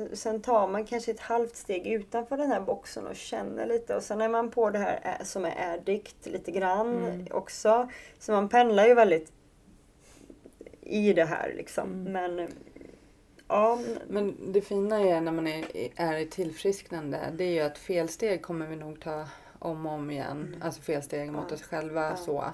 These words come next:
Speaker 2: Men, eh, förhoppningsvis så hinner vi se det så pass snabbt så att vi liksom kan ändra vägen,
Speaker 1: Precis.
Speaker 2: liksom, och
Speaker 1: Precis.
Speaker 2: göra det som är
Speaker 1: Mm.
Speaker 2: snällt mot oss
Speaker 1: Ja.
Speaker 2: istället,
Speaker 1: Mm.
Speaker 2: liksom.
Speaker 1: Ja, ja,
Speaker 2: Eh,
Speaker 1: ja,
Speaker 2: så.
Speaker 1: ja,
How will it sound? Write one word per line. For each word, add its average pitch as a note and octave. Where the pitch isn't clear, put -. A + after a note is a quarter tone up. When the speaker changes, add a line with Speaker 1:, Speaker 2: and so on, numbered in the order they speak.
Speaker 2:
Men, D#3+
eh, C#3+
förhoppningsvis E3+
så F3+
hinner E3
vi D#3
se F3
det -
så -
pass D#3+
snabbt -
så -
att -
vi D3+
liksom D3+
kan D3
ändra D#3+
vägen, G3+
Speaker 1:
Precis. E3
Speaker 2:
liksom, E3
och D#3+
Speaker 1:
Precis. E3
Speaker 2:
göra D#3
det D3
som D3+
är C#3+
Speaker 1:
Mm. D#3
Speaker 2:
snällt F3+
mot C#3+
oss -
Speaker 1:
Ja. -
Speaker 2:
istället, C#3
Speaker 1:
Mm. F3
Speaker 2:
liksom. E3
Speaker 1:
Ja, G#3
ja, -
Speaker 2:
Eh, -
Speaker 1:
ja, A3+
Speaker 2:
så. A3+
Speaker 1:
ja, F#3+